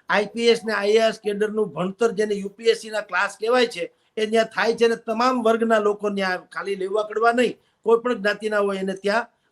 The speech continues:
ભણાવવામાં આવે છે, સારું સંકુલ છે. તો ત્યાં આવી ગતિવિધિ કરે કોઈને વાંધો નથી. નરેશભાઈને આપણે એમ નથી કહેતા કે ઈ રાજકારણનો ર પણ ન જાણે, એવું નથી કહેતા, ભલે સક્રિય રાજકારણમાં રહીએ,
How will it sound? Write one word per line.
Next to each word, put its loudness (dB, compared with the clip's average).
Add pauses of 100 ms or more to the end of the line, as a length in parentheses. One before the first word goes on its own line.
ભણાવવામાં 0
આવે 0
છે, -6
સારું 0
સંકુલ -4
છે. -18 (500)
તો 0
ત્યાં 4
આવી 4
ગતિવિધિ -2
કરે 2
કોઈને -2
વાંધો 2
નથી. -10
નરેશભાઈને -6
આપણે -4
એમ -2
નથી -12
કહેતા -4 (340)
કે -4
ઈ -4
રાજકારણનો -2
ર 0
પણ 0
ન -2 (480)
જાણે, -2
એવું -4
નથી -4
કહેતા, -8 (100)
ભલે 4
સક્રિય -2
રાજકારણમાં 0
રહીએ, -6